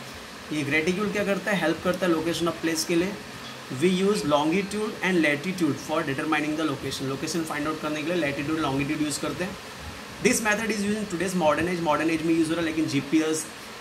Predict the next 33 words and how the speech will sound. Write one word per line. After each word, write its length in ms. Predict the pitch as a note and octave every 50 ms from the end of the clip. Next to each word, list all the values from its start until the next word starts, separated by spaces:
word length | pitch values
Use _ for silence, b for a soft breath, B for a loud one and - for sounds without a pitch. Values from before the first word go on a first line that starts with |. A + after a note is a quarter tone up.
| - A#2+
जीआईएस 280 | C#3 D3+ C#3+ C#3+ C#3+ C#3+
सिस्टम 300 | - C#3 - - D#3 C#3
में 240 | D3+ F#3 G3+ E3+
यूज़ 140 | C#3 B2+ A2+
होता 160 | A#2 G#2 -
है। 80 | - C3+
Is 60 | C3
this 240 | B2 C3 D3 C#3+ -
clear? 220 | - D#3 D3+ D3+ D#3+ - - - - - - - - - - - - - -
So 60 | C#3
there 220 | C3+ C3+ C#3 C#3+
are 80 | D3+ D3
total 240 | D3 D#3 D#3 D#3 D3+
four 220 | - D3+ C#3+ D3
questions 440 | D#3 E3 D#3+ D#3+ - - E3+ E3+ D#3
we 140 | D3+ D#3 D#3 D#3
have 280 | D#3 D#3+ D#3 D3+ D3+ D3 - - - - C#3+ C3
done 180 | C#3+ D3+ D#3+
today. 260 | D#3 D#3+ D#3+ F3 G#3 G#3 - - - - - - - - - - - - - - - - -
Memorize 500 | C3+ C3+ C3+ D#3 D#3+ E3+ E3+ E3+ D#3+ E3
it 120 | F#3 F#3+ - - - -
and 200 | C#3+ D3 D3+ C#3+
learn 240 | C3+ C#3 C#3 D3+ D#3
it. 120 | E3+ F#3+ F#3+ - - -
If 120 | F#3 F#3 F#3
any 140 | F#3 F#3+
doubt 260 | F3+ D#3+ D3 D3 C#3+ D#3
is 120 | D#3 C#3+
there, 160 | D3 D3 D3+
please 280 | D3 - C#3 C3 B2 A#2
ask. 240 | A#2+ A2+ - - -
Thank 300 | - C3 B2+ C3+ C3+ -
you. 140 | D#3+ D#3